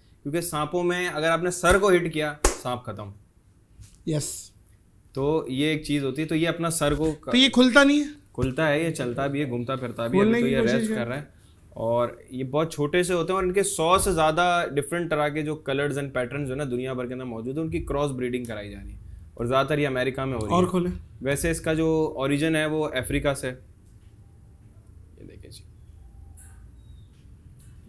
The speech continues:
Speaker 1: ये आ गया इसका फेस।
Speaker 2: हम्म।
Speaker 1: ये देखें कितना
Speaker 2: बहुत
Speaker 1: खूबसूरत,
Speaker 2: क्यूट है,
Speaker 1: बहुत
Speaker 2: बहुत
Speaker 1: ज़्यादा
Speaker 2: प्यारा है।
Speaker 1: खूबसूरत। और ये
Speaker 2: बहुत
Speaker 1: जो है
Speaker 2: प्यारा।
Speaker 1: ना, बड़े रेयर हैं आजकल पाकिस्तान में, किसी
Speaker 2: और
Speaker 1: ज़माने
Speaker 2: ये
Speaker 1: में
Speaker 2: वापस बॉल हो गया।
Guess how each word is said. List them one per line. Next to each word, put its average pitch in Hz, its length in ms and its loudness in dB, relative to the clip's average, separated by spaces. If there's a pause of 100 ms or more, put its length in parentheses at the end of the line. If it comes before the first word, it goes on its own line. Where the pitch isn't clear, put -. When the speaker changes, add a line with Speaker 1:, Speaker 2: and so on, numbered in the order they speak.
(280)
Speaker 1:
ये 107 60 -12
आ 98 160 -10
गया 87 180 -16
इसका - 180 -20
फेस। - 480 -20 (1160)
Speaker 2:
हम्म। 127 1300 -14
Speaker 1:
ये 104 60 -10
देखें 95 240 -12
कितना 101 320 -14 (120)
Speaker 2:
बहुत 175 320 -2
Speaker 1:
खूबसूरत, 117 200 -2
Speaker 2:
क्यूट 147 200 -2
है, 143 160 -6
Speaker 1:
बहुत 110 120 -6
Speaker 2:
बहुत 170 180 0
Speaker 1:
ज़्यादा 135 160 -4
Speaker 2:
प्यारा 117 160 -6
है। 110 60 -8
Speaker 1:
खूबसूरत। 117 420 -8 (420)
और 107 520 -6
ये 107 60 -4
Speaker 2:
बहुत 127 260 2
Speaker 1:
जो 127 140 -2
है - 80 2
Speaker 2:
प्यारा। 147 160 0
Speaker 1:
ना, 139 220 -4 (280)
बड़े 117 280 -4
रेयर 113 260 -4
हैं 101 120 -10
आजकल 101 360 -12
पाकिस्तान 104 440 -16
में, 107 140 -14
किसी 120 220 -14
Speaker 2:
और 120 60 -10
Speaker 1:
ज़माने 120 280 2
Speaker 2:
ये 185 80 8
Speaker 1:
में 180 80 4
Speaker 2:
वापस 175 220 2
बॉल 165 280 4
हो 143 100 2
गया। 147 160 -6